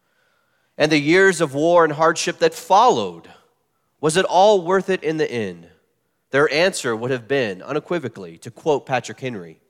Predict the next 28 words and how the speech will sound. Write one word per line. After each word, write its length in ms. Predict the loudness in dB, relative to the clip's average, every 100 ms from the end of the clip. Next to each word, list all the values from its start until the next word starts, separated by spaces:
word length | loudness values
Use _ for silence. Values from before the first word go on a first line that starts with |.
| _ _ _ _ -4
"Give 220 | -4 -2
me 140 | -6
liberty 600 | -2 -4 -4 -12 -16 _ _ _ _ _ _
or 120 | -12
give 200 | -8 -10
me 100 | -10
death." 500 | -12 -12 -12 -18 _ _ _ _ _ _ _ _ _ -20 _ _ _
Without 300 | 2 4 4
question, 440 | 2 0 0 -2
it 80 | 0
was 140 | -2 -4
the 100 | -8
fortitude, 920 | -4 0 0 0 -6 -10 -12 -18 _ _ _ _ _
the 100 | 0
resolve 760 | 0 -2 2 4 6 6 4 0
of 120 | -2
those 240 | -2 -2
patriots 880 | -4 -8 -6 -10 -12 -12 -12 -12 -14 _ _
that 120 | -2
eventually 480 | 0 -4 -4 -6 -4
led 300 | 0 2 2
to 80 | -4
the 100 | -12
founding 760 | -6 -2 -2 -4 -6 -6 -10 _ _ _ -8
of 160 | -6
this 160 | -6 -8
great 320 | -6 -6 -4
nation. 480 | -6 -8 -8 -14